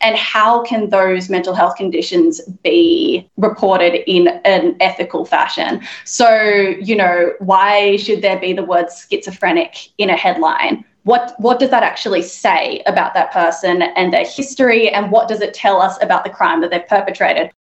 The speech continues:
Often very little or next to nothing. And it's really just this boogeyman sort of thing that's being employed by the media.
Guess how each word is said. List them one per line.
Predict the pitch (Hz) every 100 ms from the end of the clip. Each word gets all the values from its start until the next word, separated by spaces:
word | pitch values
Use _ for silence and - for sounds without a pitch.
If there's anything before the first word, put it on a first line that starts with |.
| _ _ _ 185
Often | 202 - 302 277 277 - -
very | 233 247 254
little | 202 190 180 175 175 - _
or | 214
next | 202 - -
to | -
nothing. | 175 - 202 - 240 226 -
And | 220
it's | 214 208
really | 220 240 226 226
just | 202 196 -
this | 185 185
boogeyman | 190 202 196 190 190 175 165 170 180 196
sort | - 208 185
of | 175 175 -
thing | 190 170 175
that's | - 180
being | 196 175 175 175
employed | 185 175 180 170 170 -
by | 170
the | 170
media. | 170 170 170 156